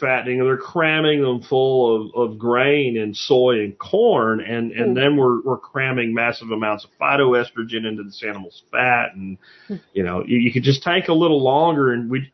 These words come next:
Speaker 1: I just did a show yesterday with Texas Slim on this. You know, you take longer and finish them on grass, and you get as, all the flavor you'd want from fat, but you
Speaker 2: Mm.
Speaker 1: get a healthy animal that's not inflammatory. It doesn't have its omega-three, omega-six ratios just jacked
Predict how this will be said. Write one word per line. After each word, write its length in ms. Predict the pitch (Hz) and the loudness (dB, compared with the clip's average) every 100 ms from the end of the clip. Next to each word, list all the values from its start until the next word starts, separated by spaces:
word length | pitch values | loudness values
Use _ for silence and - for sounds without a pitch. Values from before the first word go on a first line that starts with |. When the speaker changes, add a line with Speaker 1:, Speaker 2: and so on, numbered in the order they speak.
| 139 | -4
Speaker 1:
I 80 | 139 | 0
just 180 | 143 - | 0 0
did 120 | 135 | 0
a 120 | 110 - | 0 -2
show 200 | - 135 | -2 0
yesterday 400 | 123 117 - 120 | 2 0 0 0
with 160 | 107 104 | 0 0
Texas 340 | 113 - 95 - | -4 -4 -10 -4
Slim 260 | 123 131 | 0 0
on 200 | 113 104 | 2 0
this. 280 | 104 107 98 | 0 -2 -2
You 60 | 110 | -2
know, 120 | 104 - - _ | -4 -4 -20 _
you 120 | 123 | -2
take 260 | 123 151 135 | 0 0 0
longer 500 | 123 139 175 151 131 | 2 2 2 2 0
and 100 | 117 | -2
finish 340 | 143 127 123 - | -4 -4 -4 -6
them 140 | 117 | -4
on 220 | 113 107 | -2 -4
grass, 540 | 107 117 139 131 117 - | -2 0 2 2 0 -6
and 240 | 104 101 - _ _ - | -12 -12 -14 _ _ -4
you 180 | 120 120 | -2 2
get 200 | 139 139 | 2 2
as, 200 | 113 - - | 0 -8 -4
all 240 | 127 147 135 | 0 2 0
the 120 | - | -2
flavor 460 | 127 131 151 123 113 | 0 2 2 0 -4
you'd 220 | 113 117 107 | -4 -8 -4
want 380 | 113 135 - | 0 0 -2
from 180 | - 104 | -8 -10
fat, 340 | - 147 147 - | -4 0 0 -2
but 100 | 117 | -6
you 180 | 110 110 | -2 -2
Speaker 2:
Mm. 100 | 120 | 0
Speaker 1:
get 360 | 120 117 113 - _ _ _ - | 2 2 0 -4 _ _ _ -6
a 120 | 113 | -4
healthy 580 | 117 143 139 139 123 107 | 0 2 2 0 -2 -2
animal 440 | 107 107 117 113 | -4 -4 2 2
that's 240 | 107 - 135 | 2 -4 0
not 280 | 131 127 131 | 2 4 2
inflammatory. 920 | 117 117 113 113 107 - 110 110 107 | -2 -4 -4 -2 -6 -2 2 2 2
It 80 | 104 | 2
doesn't 260 | 123 123 | 0 0
have 180 | 120 120 | -4 -2
its 180 | 110 - _ _ _ _ | -2 -6 _ _ _ _
omega-three, 680 | 120 123 127 123 110 131 123 | 2 4 4 2 0 2 2
omega-six 720 | 117 120 110 - - 135 135 | 2 0 -2 -6 -2 -2 0
ratios 440 | 120 113 123 110 - | -2 0 0 -2 0
just 300 | 127 - - | -6 -6 -10
jacked 500 | 135 123 113 107 | -2 2 2 0